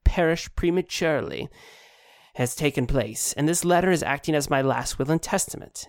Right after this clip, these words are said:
If you have robbed me, I suggest you return my stolen property immediately, and you will be forgiven. If my belongings are not returned,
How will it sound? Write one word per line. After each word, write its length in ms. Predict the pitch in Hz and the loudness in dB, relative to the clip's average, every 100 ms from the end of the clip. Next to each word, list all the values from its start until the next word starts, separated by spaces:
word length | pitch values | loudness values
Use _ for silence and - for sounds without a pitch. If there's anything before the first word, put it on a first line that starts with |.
| - | -6
If 160 | 139 170 | -4 4
you 100 | 202 | 4
have 200 | 220 175 | 4 4
robbed 340 | 185 180 - | 2 2 0
me, 260 | 139 127 214 202 202 _ _ _ - | 2 2 2 -4 -14 _ _ _ -12
I 60 | 139 | -6
suggest 380 | 156 151 151 | 0 2 2
you 60 | 202 | 2
return 420 | 220 - 139 139 | 0 2 2 2
my 120 | 165 | 2
stolen 360 | 160 - 143 202 | 0 2 2 4
property 480 | - 123 - - 175 | 2 2 0 -2 0
immediately, 680 | 196 139 117 90 127 226 - - - _ | 2 2 0 0 0 0 -4 -18 -20 _
and 100 | 139 | 0
you 80 | 139 | 2
will 80 | 147 | 4
be 120 | 196 | 2
forgiven. 580 | 214 233 185 117 180 196 _ _ _ _ | 2 4 4 4 0 -2 _ _ _ _
If 120 | 147 | -2
my 160 | 185 185 | 2 2
belongings 520 | 202 214 175 190 185 | 6 6 6 4 2
are 60 | 170 | 0
not 200 | 135 - | 0 0
returned, 540 | 220 - 131 147 202 | -4 -2 0 2 -2